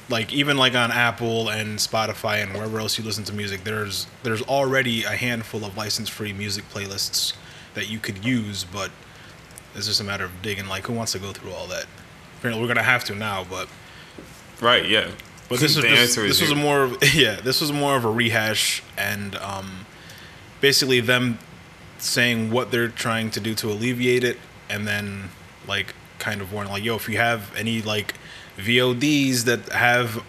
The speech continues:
Speaker 1: unlicensed music on it, you better delete it or you're gonna get banned. Don't say we didn't tell you so."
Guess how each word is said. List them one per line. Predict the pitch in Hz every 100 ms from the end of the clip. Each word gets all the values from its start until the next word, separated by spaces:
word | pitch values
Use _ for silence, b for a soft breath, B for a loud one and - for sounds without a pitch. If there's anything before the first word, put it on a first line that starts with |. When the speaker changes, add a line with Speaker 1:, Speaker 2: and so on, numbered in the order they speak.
| -
Speaker 1:
unlicensed | 113 127 135 127 139 -
music | 147 131 120
on | 113 110
it, |
you | 95
better | 92 107
delete | 107 123 143
it | 123 110 -
or | 101 101 101 95 92 92
you're | 110 117
gonna | 120 123
get | 131
banned. | 123 127 113 107 104 B B B B B B B - - -
Don't | 113
say | 113 117
we | 123
didn't | 123
tell | 120 110
you | 101
so." | - 90